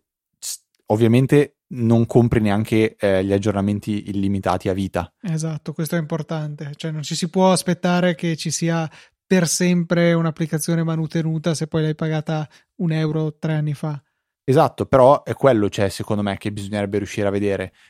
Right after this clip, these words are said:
Speaker 1: Compro un'applicazione, da domani c'è la possibilità di aggiungere questa roba qua, come fosse un pacchetto, un plugin. Bene, compro quel plugin lì e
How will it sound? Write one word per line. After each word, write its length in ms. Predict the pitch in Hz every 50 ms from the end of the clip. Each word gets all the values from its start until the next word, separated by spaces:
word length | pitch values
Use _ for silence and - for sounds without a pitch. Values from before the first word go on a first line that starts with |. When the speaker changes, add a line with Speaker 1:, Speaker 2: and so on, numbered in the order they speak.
| _ _
Speaker 1:
Compro 300 | - 143 143 127 113 120
un'applicazione, 960 | 110 104 - - 117 - 151 151 - - - 127 120 120 123 123 127 127 120
da 120 | 113 107
domani 720 | 113 127 123 123 120 120 120 123 123 120 120 117 113 - _
c'è 540 | - - 113 110 110 110 110 110 110 110 110
la 100 | 110 107
possibilità 320 | 120 120 - 131 151 147
di 260 | 135 135 131 135 - _ _
aggiungere 580 | - 127 123 117 120 139 175 185 160 165 151 127
questa 180 | 127 120 -
roba 160 | 123 117 110 110
qua, 160 | - 95 -
come 140 | 135 139 139
fosse 180 | 143 147 156
un 140 | 156 139 123
pacchetto, 480 | - - 120 - - - 95 - - 120
un 80 | 113 110
plugin. 580 | - 110 110 107 104 98 92 90 95 117 143 - _ _ _ _ _
Bene, 460 | - 110 80 90 101 110 110 - _ _ _ _ _ _ _ _ _
compro 320 | - - 110 101 101 113 107
quel 160 | 107 104 98
plugin 340 | - 110 110 104 117 123 120
lì 160 | 104 101 101 107
e 340 | 107 107 101 98 95 -